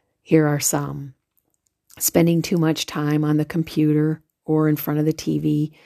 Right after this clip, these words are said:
doing nothing that really matters. Watching too much T V that is probably convincing us we need to have or do something else. Doing mindless things, calling it me time. Hanging out with people that discourage our walk with God,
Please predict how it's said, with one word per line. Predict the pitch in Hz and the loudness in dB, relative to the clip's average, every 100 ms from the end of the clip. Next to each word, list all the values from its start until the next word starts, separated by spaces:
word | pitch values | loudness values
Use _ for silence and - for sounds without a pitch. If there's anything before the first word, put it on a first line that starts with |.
| _ _ | _ _
doing | 180 185 160 | 2 4 4
nothing | 156 160 156 | 2 2 -2
that | 143 | -2
really | 151 143 | -4 -4
matters. | 139 135 143 139 139 147 - _ _ _ - - - | -4 -4 -6 -6 -8 -10 -16 _ _ _ -20 -18 0
Watching | 160 160 175 160 | 2 2 2 0
too | 170 | 2
much | 160 147 - | 0 0 -4
T | - 151 | -2 0
V | 147 151 156 | 2 2 2
that | 139 | 2
is | 139 | 0
probably | - 147 143 147 147 | -2 -2 0 0 -2
convincing | 147 151 139 139 147 147 | 0 -2 0 0 0 0
us | 139 - | 0 0
we | 139 | 0
need | 139 135 | 0 0
to | 139 | -2
have | 147 139 143 | -2 -4 -2
or | 143 | -2
do | 135 143 | 0 0
something | 143 147 135 143 135 | 0 -2 -2 -2 -2
else. | 135 156 - - - _ _ - - - - | -2 -6 -10 -20 -20 _ _ -20 -20 -6 4
Doing | 170 175 | 6 6
mindless | 165 156 165 165 - | 4 4 2 0 -2
things, | - 160 147 139 - - _ _ | -2 -2 -4 -6 -10 -14 _ _
calling | - 160 156 151 | 0 4 4 4
it | 139 - - | 0 -6 -4
me | 156 151 | 0 0
time. | 143 151 135 135 135 - _ _ _ - _ | -2 -8 -8 -10 -12 -16 _ _ _ -20 _
Hanging | - 175 170 | 0 2 4
out | 165 156 - | 4 2 0
with | 165 - | -4 -4
people | - 160 151 143 | -2 0 0 0
that | 135 - | -2 -2
discourage | 156 - 147 143 143 | -6 -2 0 0 0
our | 139 139 | 0 -2
walk | 135 139 | -4 -8
with | - - | -12 -10
God, | 139 139 143 | -10 -8 -12